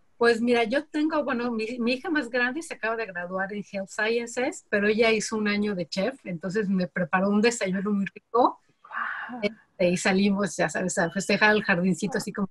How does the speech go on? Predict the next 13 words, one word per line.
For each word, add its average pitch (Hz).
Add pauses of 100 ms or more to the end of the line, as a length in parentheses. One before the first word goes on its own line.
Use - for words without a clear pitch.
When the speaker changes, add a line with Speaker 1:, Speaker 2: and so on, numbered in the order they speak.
Speaker 1:
tipo -
picnic. 214 (480)
Speaker 2:
Ujú. 269
Speaker 1:
Y 254
luego 262
la 262
más 240
chica, 294
que 175
ya 175
no 170
cocina 214
nada 240